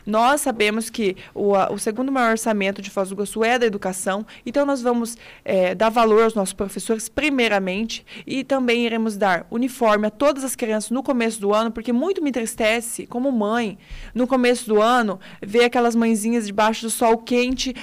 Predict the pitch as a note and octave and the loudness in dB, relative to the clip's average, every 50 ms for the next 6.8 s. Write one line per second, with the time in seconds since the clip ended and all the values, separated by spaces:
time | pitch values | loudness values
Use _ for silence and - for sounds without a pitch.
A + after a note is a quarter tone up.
0 | - - A#3+ B3+ B3+ - C#4 C4 B3+ B3 A3 A3+ A#3 A3 G#3+ G3+ - - A#3+ A#3 | -6 -2 -2 -2 0 0 -2 0 0 0 0 0 0 0 0 -2 0 2 2 2
1 | A3+ A#3 - - - B3 A#3+ B3 B3 A#3+ - B3 A3+ A3+ A#3+ A#3 A#3 A3 F#3+ G#3 | 2 0 -4 -2 2 2 2 2 2 0 0 2 2 2 2 0 -2 -2 0 0
2 | G#3+ G#3 G#3+ A#3 C4+ C4+ - A3+ G3+ F#3 F#3+ G#3 - - - G#3 G3 F#3 G3 F#3+ | 0 2 0 0 -2 -2 -2 -2 0 0 0 -2 -4 -4 -4 -4 -2 0 2 2
3 | G3+ A3 A3+ A3 - G3 F#3+ F#3+ G3 - - G3 G3 G3 - A3+ G#3+ G#3+ A3 - | 2 2 0 -2 -2 -4 -4 -4 -4 -4 -4 -4 -4 -2 -2 0 0 0 -2 -4
4 | - - - - - - - A#3+ C#4 C#4 C4+ C4 C4 C4 B3+ C4 B3 A3+ A3+ G#3 | -8 -16 -16 -16 -16 -10 -6 -2 0 2 4 4 4 2 2 2 2 4 4 4
5 | G3+ G3+ G3+ - - - G#3 G3+ F#3+ F#3 G3 G3 G3 G3+ G#3 G#3 G#3 A3+ A#3 A#3 | 4 4 2 0 0 0 2 4 4 4 4 2 2 0 0 0 0 2 0 0
6 | A3+ G3+ F#3 G3 G3+ G3 G3+ G#3+ A3 A3 A3 - - A3 G#3+ | -2 -4 -2 0 0 0 2 2 0 0 0 -2 0 0 0